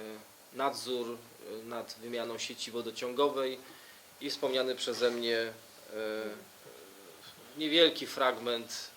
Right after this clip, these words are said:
y, ale in situ, chciałem podkreślić, niewielki fragment, em, mm,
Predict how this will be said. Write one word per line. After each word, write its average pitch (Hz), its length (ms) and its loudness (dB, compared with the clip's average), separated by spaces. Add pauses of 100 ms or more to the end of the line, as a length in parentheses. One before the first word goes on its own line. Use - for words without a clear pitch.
(120)
y, 113 260 -4
ale 156 220 4
in 226 180 2
situ, - 400 -8
chciałem 104 220 0
podkreślić, - 720 -10
niewielki 120 420 -6
fragment, 113 500 -6 (680)
em, 107 100 -8
mm, 107 260 -4